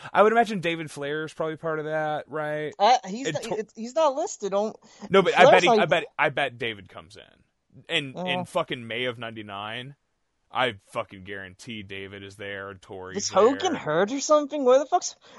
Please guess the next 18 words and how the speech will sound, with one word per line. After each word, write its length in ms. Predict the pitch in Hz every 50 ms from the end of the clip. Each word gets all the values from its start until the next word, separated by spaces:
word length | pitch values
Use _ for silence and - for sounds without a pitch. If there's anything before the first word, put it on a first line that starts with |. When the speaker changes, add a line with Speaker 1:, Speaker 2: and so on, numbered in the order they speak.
| 214 _ -
Speaker 2:
I 40 | 170
mean, 220 | 208 226 233 233 208
that's, 240 | 254 294 311 - 247
that's 260 | 240 262 294 294 -
a, 120 | 262 170 165
that's 300 | 156 202 233 240 - 214
a 80 | 165
horrifying 680 | 160 131 160 160 175 196 190 - 165 143 135 131 143 139 - _ -
thing 280 | 175 175 170 156 143 131
to 200 | - 156 147 139
be 140 | 139 156
like, 220 | 151 151 147 143 - _ _ _ _ _ _
"Where's 200 | - 320 415 -
Hogan? 560 | - - 208 240 269 247 - 160 127 117 147 - _ _ _ _ _ - 139 170 175
Where's 240 | 440 - 453 - -
Hogan 420 | - 220 226 269 269 214 226 208
in 120 | 196 190 185
ninety-nine?" 840 | 180 185 202 226 240 220 170 156 160 180 185 175 143 127 123 135 131